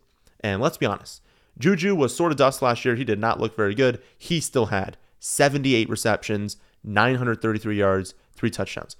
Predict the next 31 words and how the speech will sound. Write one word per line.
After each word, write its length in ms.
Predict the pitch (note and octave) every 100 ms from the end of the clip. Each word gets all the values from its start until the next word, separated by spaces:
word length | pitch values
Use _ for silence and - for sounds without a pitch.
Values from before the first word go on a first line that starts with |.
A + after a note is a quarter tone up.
| -
If 160 | - A2
you 160 | F3+ G3+
throw 280 | D#3+ E3
Sky 360 | D#3 - C#3 C#3+
Moore 380 | A#2 A#2 B2+ B2 _ -
into 320 | E3+ F#3 F3
that 220 | D3 C#3+ A2+
role, 320 | A#2 D3 D3+ _
he 140 | D3+
is 100 | B2
going 220 | C3 C#3+ D#3+
to 100 | -
outproduce 480 | B2+ - A#2+ A#2
those 220 | - G2+ B2
numbers. 340 | C3+ C3+ B2 - -
And 80 |
if 80 | A#2+
you 80 | D#3
can 80 | C#3
get 320 | B2+ G#2+ - -
eighty 240 | C3 C#3
plus 260 | - B2+ -
receptions 560 | G#2 A2 - B1+ - - _
for 100 | -
over 140 | B2+ A#2
a 20 |
thousand 460 | A#2 B2 C#3 B2+ A#2
yards 400 | A2+ - - - _
from 120 | - B2
someone 200 | C3+ A#2+
going 240 | A#2